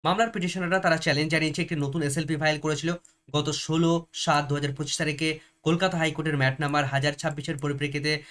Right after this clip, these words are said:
এবং কলকাতা হাইকোর্টে হাজার পঞ্চান্ন of দু হাজার পঁচিশের মামলার পরিপ্রেক্ষিতে অনারেবল জাস্টিস সৌমেন সেন স্যারের ডিভিশন বেঞ্চ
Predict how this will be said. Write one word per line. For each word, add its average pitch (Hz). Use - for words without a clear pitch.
এবং 170
কলকাতা 160
হাইকোর্টে 156
হাজার 139
পঞ্চান্ন 156
of 135
দু 143
হাজার 147
পঁচিশের 151
মামলার 139
পরিপ্রেক্ষিতে 147
অনারেবল 165
জাস্টিস 170
সৌমেন 165
সেন 165
স্যারের 156
ডিভিশন 139
বেঞ্চ 151